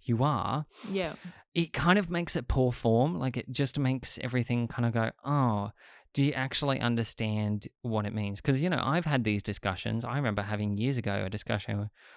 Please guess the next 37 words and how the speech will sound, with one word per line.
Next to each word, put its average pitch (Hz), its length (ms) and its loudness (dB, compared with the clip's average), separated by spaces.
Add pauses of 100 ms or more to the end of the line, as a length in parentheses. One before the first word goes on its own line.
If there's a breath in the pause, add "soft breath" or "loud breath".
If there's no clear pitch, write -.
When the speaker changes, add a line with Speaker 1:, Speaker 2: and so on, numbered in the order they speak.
(120)
Speaker 1:
with 107 160 2
one 110 140 6
of 107 40 6
my 107 140 4
friends 104 400 0
over, 101 480 2 (600 loud breath)
you 113 140 4
know, 104 260 4
um, 104 500 0 (180)
what 117 220 0
it 113 100 0
means 113 260 2
to - 120 -4
be 107 140 0
colorblind 101 880 -4
and, 98 340 -4
or, 101 340 0
you - 140 2
Speaker 2:
Mm. 92 220 0
Speaker 1:
know, 110 120 -10
or, 104 420 -2
you 117 160 0
know, 110 120 2
and 131 160 2
I 147 100 2
feel 160 240 0
like 143 200 -2
that 131 200 2
even 107 460 0
as 107 120 -2
a 104 60 -2
topic - 580 -2 (440 loud breath)
is 127 160 6
very 120 580 6 (300 loud breath)
much 120 340 6
like, 107 400 2
it's, - 260 -2